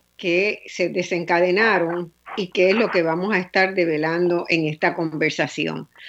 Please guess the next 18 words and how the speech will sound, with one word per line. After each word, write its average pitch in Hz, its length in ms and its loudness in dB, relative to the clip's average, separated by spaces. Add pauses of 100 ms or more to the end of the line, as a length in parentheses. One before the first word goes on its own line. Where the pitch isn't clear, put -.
(280)
Alejandro, 269 540 4
voy 220 160 2
a 262 100 4
comenzar 277 460 0
contigo. 202 540 -2 (1300)
Este, 202 520 0
y 220 140 -4
eso 277 180 -2
no 269 120 2
quiere 262 200 4
decir 262 320 0
que 262 140 2
Linda 220 380 -6
no 233 140 -8
pueda 233 200 -2
interrumpir 247 720 -4
y 262 80 0
viceversa, 202 880 0